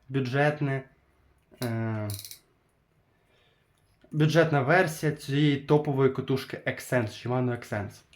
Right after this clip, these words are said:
Е, щодо цієї модельки, щодо цієї котушки. Отож, про що ми говорили? Ми говорили про дизайн та про ручку. Е,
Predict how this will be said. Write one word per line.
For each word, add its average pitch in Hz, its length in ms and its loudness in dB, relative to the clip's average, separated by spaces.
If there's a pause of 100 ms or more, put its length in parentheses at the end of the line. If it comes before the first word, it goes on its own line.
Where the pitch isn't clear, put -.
(1000)
Е, 131 800 2 (320)
щодо 185 380 2
цієї 180 440 2
модельки, 165 420 2
щодо 147 220 -2
цієї 147 340 0
котушки. - 520 -6 (640)
Отож, 151 280 0
про 165 180 0
що 208 160 2
ми 196 100 6
говорили? 160 440 4
Ми 127 100 4
говорили 170 440 4
про 160 140 4
дизайн 190 380 4
та 160 100 0
про 156 360 0
ручку. 127 500 -2 (840)
Е, 135 300 2